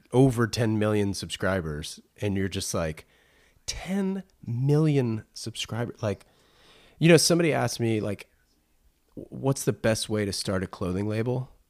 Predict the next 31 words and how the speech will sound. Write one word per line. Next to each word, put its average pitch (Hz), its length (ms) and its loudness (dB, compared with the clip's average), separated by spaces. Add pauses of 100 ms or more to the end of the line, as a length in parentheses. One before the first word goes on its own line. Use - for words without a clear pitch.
(300)
I, 110 120 0
t-, - 220 -6
you 117 140 0
know, 120 140 4
my 113 140 2
answer 107 320 0
now, 101 280 0
my 104 200 -4
answer 110 260 -2
now 101 220 0
is 101 100 -2
build 135 400 2
an 131 100 6
audience 113 440 4
doing 95 260 0
something 85 340 -2
else. - 360 -12 (840)
Because 120 340 2
once 127 240 2
you 135 80 6
have 120 140 6
an 110 80 4
audience, 107 640 4
then 107 180 2
you 95 100 -2
just 87 180 -4
start 87 240 -2
selling 90 280 -2
shit - 260 -6
to - 100 -12
them. 107 200 -14